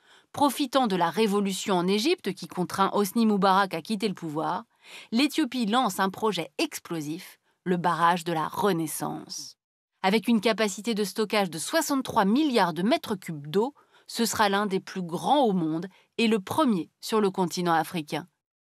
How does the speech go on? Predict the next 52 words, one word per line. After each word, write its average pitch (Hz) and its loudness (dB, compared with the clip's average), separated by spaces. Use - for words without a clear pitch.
L'Éthiopie 208 0
compte 214 -2
sur 196 -4
une 196 0
capacité 196 -2
de 180 -2
six - -4
mille 269 0
quatre 214 -2
cent 208 -2
cinquante 185 -4
mégawatts, 185 2
un 285 2
tiers 277 -2
de 220 0
l'énergie 202 0
ainsi 180 -2
produite 170 -6
étant 240 -2
destinée 190 -2
à 208 2
la 185 4
revente. 165 -2
Mais 220 0
le 202 0
remplissage 226 0
de 220 -4
cette 190 -4
réserve 196 -2
d'eau 320 0
va 285 2
avoir 240 0
des 202 -2
conséquences 302 -4
sur 226 0
le 214 2
débit 214 -2
du 185 -2
Nil 269 0
en 165 -2
aval, 165 0
et 185 4
la 165 2
durée 254 0
du 202 0
remplissage 170 -4
du 156 -8
barrage 160 0
est 190 -6
un 185 2
enjeu 175 -2
crucial 160 -4